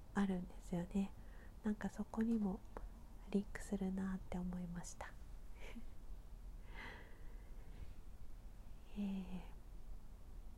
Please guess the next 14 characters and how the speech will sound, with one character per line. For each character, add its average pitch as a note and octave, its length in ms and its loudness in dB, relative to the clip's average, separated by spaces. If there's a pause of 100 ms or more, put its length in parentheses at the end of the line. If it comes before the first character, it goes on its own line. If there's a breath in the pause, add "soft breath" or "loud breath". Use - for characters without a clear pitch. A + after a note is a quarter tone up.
(2500)
鎌、 F#3+ 440 2 (1800)
ダ A#3 120 8
イ A3 120 6
ヤ F#3+ 140 4
の A3 240 4 (840)
十 - 220 2
一、 - 500 0 (1120)
数 - 160 -2 (240)
字 F#3+ 220 2 (100)
の A#3+ 160 4 (320)
十。 G#3 120 8
よ G#3 40 10 (2750 loud breath)
か - 140 2
っ G3 60 2